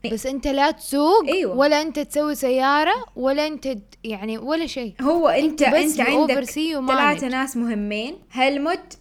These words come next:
Speaker 1: مو مرة مهم، يقدر ياخذ مكانه كريستيان، بس عندك أدريان، the guy who made the car، وعندك ماكس، ترى بدونهم، يعني، مين، مين عندك؟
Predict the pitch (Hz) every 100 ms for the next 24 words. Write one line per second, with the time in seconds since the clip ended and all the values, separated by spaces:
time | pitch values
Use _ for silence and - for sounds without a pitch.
0 | - 285 208 190 185 190 202 202 220 208
1 | 170 175 175 180 170 170 175 165 170 170
2 | 170 - _ - 208 240 311 415 294 294
3 | 277 277 254 269 427 381 - _ 208 208
4 | 233 240 254 208 220 233 208 208 220 262
5 | 233 247 427 349 311 349 220 - 233 214
6 | 202 302 320 247 214 202 190 185 185 220
7 | 240 220 196 214 220 185 196 196 196